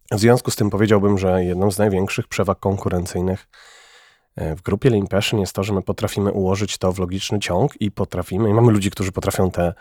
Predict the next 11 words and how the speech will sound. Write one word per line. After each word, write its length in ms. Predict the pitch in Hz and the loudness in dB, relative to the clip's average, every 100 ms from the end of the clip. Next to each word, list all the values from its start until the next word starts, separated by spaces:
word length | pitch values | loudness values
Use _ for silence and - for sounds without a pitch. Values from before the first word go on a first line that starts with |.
| - - - - _ - | -18 -20 -20 -20 _ -4
e, 280 | 92 90 90 | 0 0 0
transformacje 720 | 104 104 - 95 90 90 - | 2 2 2 -2 0 0 -4
przeprowadzić. 800 | - 90 87 80 73 - - - | -2 -4 -2 -4 -4 -8 -14 -4
I, 280 | 117 110 107 - - - - - _ - | 0 2 0 -4 -20 -20 -20 -20 _ -2
e, 300 | 101 98 92 | 2 4 4
w 60 | 90 | 0
związku 500 | 101 110 185 - 151 | 2 4 4 2 -2
z 60 | |
tą 180 | - 123 | 2 4
inspiracją, 960 | 107 104 - 143 196 - 156 147 147 131 _ _ _ 139 | 4 0 2 2 2 4 6 4 0 -8 _ _ _ -10
mm, 460 | 101 101 98 95 | -6 -4 -2 -4